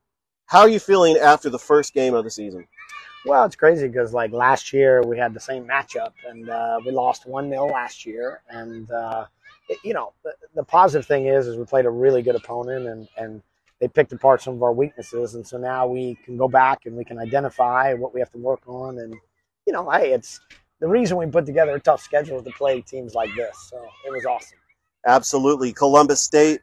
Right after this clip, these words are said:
Speaker 1: was nationally ranked number third in the nation, taking on the number ten ranked team. And it was a nice crowd here at the Walden Soccer Complex for the home opener. And it was an exciting match, and, uh, you had some opportunities. Uh,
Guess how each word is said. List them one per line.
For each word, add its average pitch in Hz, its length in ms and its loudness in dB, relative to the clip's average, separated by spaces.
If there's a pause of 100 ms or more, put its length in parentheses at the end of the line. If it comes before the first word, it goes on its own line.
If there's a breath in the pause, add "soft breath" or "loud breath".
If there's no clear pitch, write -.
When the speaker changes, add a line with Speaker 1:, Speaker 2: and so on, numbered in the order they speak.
Speaker 1:
was 131 280 0
nationally 151 440 2
ranked 156 360 4
number 135 240 2
third 185 480 4
in 160 120 2
the 156 80 2
nation, 180 380 2
taking 151 240 -4
on 139 140 2
the 139 80 -2
number 143 360 0
ten 175 360 0 (340)
ranked 156 480 4 (200)
team. 175 460 2 (320)
And 139 140 2
it 160 100 2
was 139 140 -2
a 135 60 0
nice 165 280 4
crowd 170 420 6
here 160 120 0
at 156 80 -2
the 156 40 -4
Walden 160 280 4
Soccer 156 260 2
Complex 151 480 2
for 156 260 2
the 135 140 2
home 147 300 4
opener. 151 580 4
And 131 320 2 (680)
it 165 80 6
was 233 160 4
an 240 80 8
exciting 208 440 6
match, 208 460 4
and, 160 300 8
uh, - 20 10
you 147 220 2
had 190 180 4
some 196 140 -2
opportunities. 196 760 0
Uh, - 120 6